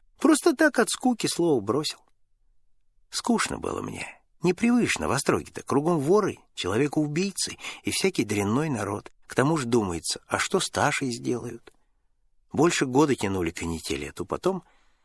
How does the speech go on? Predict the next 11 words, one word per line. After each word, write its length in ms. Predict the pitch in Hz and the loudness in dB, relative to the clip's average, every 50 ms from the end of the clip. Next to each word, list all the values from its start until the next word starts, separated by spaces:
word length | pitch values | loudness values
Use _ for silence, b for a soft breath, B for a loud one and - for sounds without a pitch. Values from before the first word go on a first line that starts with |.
| _ _ _ _ _ | _ _ _ _ _
начали 360 | - 135 160 - - 156 143 | -4 -4 -4 -4 -4 -4 -4
судить. 540 | 127 - - - - 85 - - - - - _ _ _ _ _ _ _ _ _ _ _ _ _ _ _ _ _ _ | -4 -6 -6 -8 -10 -10 -12 -12 -12 -18 -20 _ _ _ _ _ _ _ _ _ _ _ _ _ _ _ _ _ _
Гляжу, 500 | - 87 87 95 98 101 120 160 196 240 - _ _ _ _ _ _ _ _ _ _ _ _ _ _ _ | -8 -4 -4 -4 -2 -2 0 0 -2 -2 -6 _ _ _ _ _ _ _ _ _ _ _ _ _ _ _
Таша 320 | - 127 135 165 - - 202 | 4 6 6 6 4 0 -2
тоже 300 | - - 151 147 147 147 | 0 0 0 0 0 -2
пришла. 500 | - 135 135 - - - - - - - _ _ _ _ _ _ _ _ _ _ _ _ _ _ | -4 -4 -4 -4 -4 -4 -6 -10 -10 -12 _ _ _ _ _ _ _ _ _ _ _ _ _ _
В 100 | - 90 | -4 -2
рукавичках, 840 | 98 107 - - 85 82 76 95 147 185 - - - - 185 151 - | -2 -2 0 -2 -2 -2 0 -2 -2 -2 -2 -4 -4 -4 -6 -4 -4
сапожки 640 | - - 202 - - - 165 208 214 - - - 175 | -6 -6 -8 -4 0 2 2 2 0 -2 -4 -6 -4
на 120 | 165 160 156 | -4 -4 -4
ней. 340 | 156 151 147 147 151 - | -4 -6 -8 -10 -12 -16